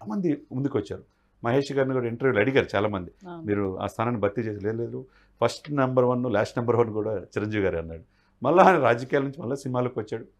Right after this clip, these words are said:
Speaker 1: అదే పందా కంటిన్యూ చేస్తున్నాడు. ఇప్పుడు జనరేషన్లో ఎవరు ఉన్నారంటే మనకి ఒక, ఆ, రామ్ చరణ్ కావచ్చు, ఒక జూనియర్ ఎన్టీఆర్ కావచ్చు, ఆ కోవలో వీళ్ళందరూ ముందుకెళ్తాం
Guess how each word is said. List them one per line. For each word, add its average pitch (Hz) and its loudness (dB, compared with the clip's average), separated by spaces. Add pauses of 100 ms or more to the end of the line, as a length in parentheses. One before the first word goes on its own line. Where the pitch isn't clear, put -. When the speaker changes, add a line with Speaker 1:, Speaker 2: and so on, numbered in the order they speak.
(180)
Speaker 1:
అదే 107 -4
పందా 104 -6
కంటిన్యూ 92 -12
చేస్తున్నాడు. 90 -12 (340)
ఇప్పుడు 233 -2
జనరేషన్లో 151 0
ఎవరు 107 -6
ఉన్నారంటే 98 -10
మనకి - -14 (480)
ఒక, - -8
ఆ, 92 -6
రామ్ 95 -6
చరణ్ 98 -8
కావచ్చు, 90 -6
ఒక 95 -10
జూనియర్ 95 -6
ఎన్టీఆర్ 85 -10
కావచ్చు, 82 -12 (100)
ఆ 92 -6
కోవలో 101 -4 (460)
వీళ్ళందరూ 98 -4
ముందుకెళ్తాం 95 -8